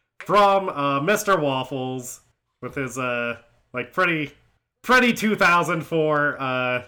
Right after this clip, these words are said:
like, just clear, like, Islamophobic description of their breakfast food stuff. Like, that, that, that was just a very two thousand four joke. Then at the end of the episode, when they, like, rush over and are hugging them,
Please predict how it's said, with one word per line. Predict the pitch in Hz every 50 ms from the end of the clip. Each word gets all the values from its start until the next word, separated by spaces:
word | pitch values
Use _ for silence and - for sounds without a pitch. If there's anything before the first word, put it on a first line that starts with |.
| _ _ -
like, | 123 123 123 - _ _ _ - - 123 117
just | - 151 139 - -
clear, | 151 156 156 147
like, | 139 135 135 131 127 - - _ _ _
Islamophobic | 139 139 147 143 147 156 156 151 147 147 143 - 151 139 135 131 135 135 135
description | 143 139 - - 139 135 131 - - 135
of | 123
their | 135 135
breakfast | 131 110 123 117 113 113 - - 131 120 120 - -
food | - - 131 123 120 117 113 110
stuff. | - - - - 120 113 110 110 113 - - - _ _ _ _ _ _ _ _ _ _
Like, | 117 113
that, | 113 110 113
that, | 120 127 123 123 135
that | 143
was | 147 131
just | 139 147 - 151
a | 139
very | 135 147 139 139 139
two | 135 143 143 139
thousand | 139 135 127 127 123 127 120
four | 113 - 135 123 120 120 123
joke. | 120 101 - 117 110 110 110 113 110 - - _ _ _ _ _ _ _ _ _ _ -
Then | 135 127 127 131
at | 143 175 -
the | 214 214
end | 220 220
of | 214 175
the | 180 180
episode, | 170 160 - 160 151 - 165 156 156 156 147 123
when | 135 139 135
they, | 139 135
like, | 127 123 123 - -
rush | 185 196 185 185 185
over | 175 170 156 165 165 160
and | 139 131 135 131 131 127
are | 127 - 123 123 117 117 117 113
hugging | - 175 202 226 220 202 208 196 190
them, | 185 180 175 175 170 170 165